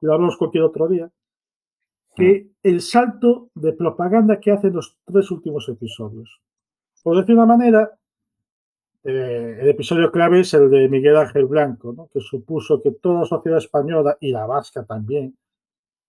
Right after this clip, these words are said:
Speaker 1: lanzaron un clamor contra eta. Eso cambió la balanza, quiero decir, aún había mucha gente que simpatizaba en cierta forma con eta, porque esto era culpa de Franco.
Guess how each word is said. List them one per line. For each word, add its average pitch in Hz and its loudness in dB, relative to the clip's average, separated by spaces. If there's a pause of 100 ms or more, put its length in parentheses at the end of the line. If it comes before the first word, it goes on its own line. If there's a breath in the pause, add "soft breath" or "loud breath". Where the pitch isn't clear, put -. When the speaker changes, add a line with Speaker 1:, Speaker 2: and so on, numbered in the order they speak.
(720)
Speaker 1:
lanzaron 160 -2
un 190 -10
clamor 156 -2
contra 117 -10
eta. - -20 (640)
Eso 190 0
cambió 208 4
la 151 -2
balanza, 151 -2
quiero 143 -2
decir, 135 -4 (220)
aún 160 -2
había 165 2
mucha 156 -2
gente 160 -2
que 147 -4
simpatizaba 147 0
en 143 0
cierta 156 -2
forma 156 -2
con 175 -4
eta, 180 0
porque 156 -2
esto 156 -2
era 151 -2
culpa 160 -6
de 165 -4
Franco. 180 -4